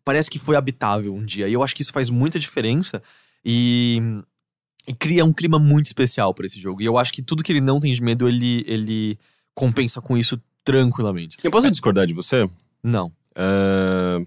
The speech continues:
Speaker 2: porque eu senti medo pra caralho jogando esse
Speaker 1: Uhum.
Speaker 2: jogo. E eu costumo jogar muito jogo de terror, eu gosto muito do gênero. E, obviamente, assim, eu acho que existem jogos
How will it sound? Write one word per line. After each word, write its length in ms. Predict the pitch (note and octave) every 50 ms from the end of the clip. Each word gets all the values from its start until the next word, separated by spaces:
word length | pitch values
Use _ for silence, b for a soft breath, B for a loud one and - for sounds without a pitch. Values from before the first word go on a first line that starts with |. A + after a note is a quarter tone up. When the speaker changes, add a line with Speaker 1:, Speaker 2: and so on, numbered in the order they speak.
| _
Speaker 2:
porque 200 | - A#2+ A2+ -
eu 60 | D3+ -
senti 260 | - D#3+ D#3+ - F3
medo 200 | E3 D3 D3+ D3+
pra 120 | - F3
caralho 320 | - F3+ D3 B2 G2+ F#2+ D#2+
jogando 220 | E2+ E2 - D#3
esse 100 | D3 C#3+
Speaker 1:
Uhum. 80 | C#3+ C#3
Speaker 2:
jogo. 220 | E2 D#2+ D#2 F2
E 60 | F#2+
eu 80 | A2+ A2
costumo 320 | - C3 B2 - D#3 D3 C3+
jogar 220 | B2+ B2+ B2 B2
muito 180 | A#2+ B2 B2 A2+
jogo 160 | A#2+ A#2 A2
de 100 | G#2+ -
terror, 280 | - A2 F#2+ G2 G#2+ G#2+
eu 80 | G#2
gosto 380 | F#2 F2 F#2+ G#2 A#2+ B2+ - A2+
muito 180 | G2+ F#2 - F#2
do 100 | F2+ F2+
gênero. 440 | E2+ E2 F2+ F2+ F#2+ G#2 A2 A#2+ A#2+ B B B B B B B B -
E, 80 | A2
obviamente, 360 | B2+ D3+ E3+ F#3 E3+ D#3+ D3
assim, 160 | C3+ A#2+ A#2+ G#2+
eu 120 | G2 F#2+
acho 200 | G2 G2+ - -
que 60 | - A2+
existem 440 | G#2 G#2 - C#3 C#3+ C#3+ A2 F2 - _ _ _ _ _ _ _ _ _ _ _ _ _
jogos 500 | D#2+ E2 F2 F2 F2+ G2+ A#2+ C3 B2+ -